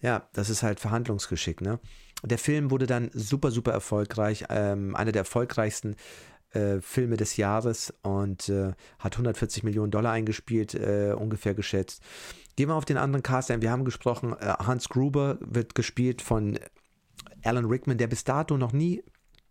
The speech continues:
im Fernsehen oder im Film was gespielt hat. Seine erste Rolle mit Anfang vierzig,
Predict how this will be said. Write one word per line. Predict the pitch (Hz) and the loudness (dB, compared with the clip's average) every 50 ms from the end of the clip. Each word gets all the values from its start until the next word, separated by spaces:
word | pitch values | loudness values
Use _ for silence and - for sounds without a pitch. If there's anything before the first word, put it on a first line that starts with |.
| - - - _ _ - - - | -20 -20 -20 _ _ -10 -2 -2
im | 117 110 | -2 2
Fernsehen | - 123 120 127 131 131 | 4 2 4 4 4 2
oder | 123 113 110 | 4 2 2
im | 104 | 0
Film | 101 - 135 131 123 | 2 0 0 2 2
was | 120 110 - | 2 0 0
gespielt | 104 98 - - 120 120 | -4 -4 0 0 2 2
hat. | 107 | 2
Seine | - 120 110 117 - | 2 2 2 2 2
erste | 117 135 - - - | 0 0 0 -2 0
Rolle | 120 123 120 127 | 2 2 2 2
mit | 117 113 104 - - - - - - - - | 2 0 -2 -4 -8 -18 -20 -20 -20 -10 -4
Anfang | - 123 117 - - 110 107 - | -2 -2 -2 0 0 -2 -2 0
vierzig, | - 139 139 139 - - - 131 123 - - | 0 0 0 0 -2 0 2 2 0 0 -4